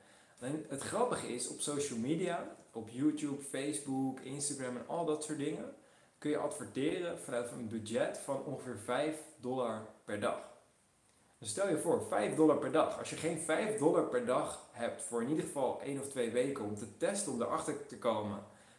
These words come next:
eh, of jouw bedrijf het wel of niet, eh, aan kan, dan is in mijn ogen, eh, ja, heb je een groter probleem. Dat is dat je gewoon allereerst even een baantje zal moeten vinden. En sowieso trouwens, de,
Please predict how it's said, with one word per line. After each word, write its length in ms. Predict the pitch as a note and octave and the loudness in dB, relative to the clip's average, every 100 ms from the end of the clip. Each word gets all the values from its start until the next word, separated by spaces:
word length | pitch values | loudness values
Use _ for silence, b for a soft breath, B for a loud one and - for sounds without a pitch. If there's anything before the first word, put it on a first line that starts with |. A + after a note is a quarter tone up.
| B | B
eh, 260 | - G#2+ G#2 - | -8 -4 -2 0
of 140 | C#3 | 0
jouw 220 | D3 B2 | 2 0
bedrijf 440 | A2 A2+ G#2+ G2 G2+ | 0 -2 0 0 -2
het 100 | A2+ | -4
wel 180 | A#2 A#2+ | -2 -2
of 120 | A2+ | -2
niet, 220 | A2 G#2 - B B B - - | -4 -6 -12 B B B -20 -14
eh, 60 | G2 - | -14 -6
aan 260 | A#2 C3 D#3 | -2 -2 2
kan, 380 | D3+ D3 G#2+ - - | 4 4 2 -8 -14
dan 140 | G#2+ C3+ | -6 -4
is 120 | B2+ | -2
in 120 | B2 | 0
mijn 300 | A2+ B2+ C#3+ | 0 0 0
ogen, 600 | B2+ C3 C3 B2+ A#2 - | 0 0 0 0 0 -2
eh, 340 | G#2+ G2 G2 A2+ | -4 -4 -4 -8
ja, 140 | F#2 | -6
heb 160 | G2+ A#2 | -6 -4
je 80 | |
een 80 | B2+ | -4
groter 320 | - C#3 D#3 | 2 4 4
probleem. 480 | D3+ C3+ B2 B2+ B2+ | 2 0 0 2 2
Dat 140 | B2 A#2 | 0 -2
is 80 | |
dat 140 | - A#2 | -4 -6
je 60 | |
gewoon 300 | A2+ A#2+ A#2 A#2 B B B | -4 -4 -4 -8 B B B
allereerst 400 | A#2+ A#2 B2+ B2 | -6 -2 -2 -2
even 240 | G#2 A2 | -4 -2
een 60 | B2 | 2
baantje 340 | B2+ B2+ G#2+ | 2 2 -2
zal 140 | G#2 G#2 | -4 -2
moeten 240 | G#2 G#2 | -2 -2
vinden. 340 | - F#2+ G2 - - _ _ B B B B | -6 -8 -10 -14 -20 _ _ B B B B
En 140 | B A#2 | B 2
sowieso 500 | D3 D3+ B2 D3+ - | 6 6 8 8 6
trouwens, 600 | - A#2 A2 C3 - - - | 4 2 2 0 -2 -4 -10
de, 240 | A#2+ - | -12 -10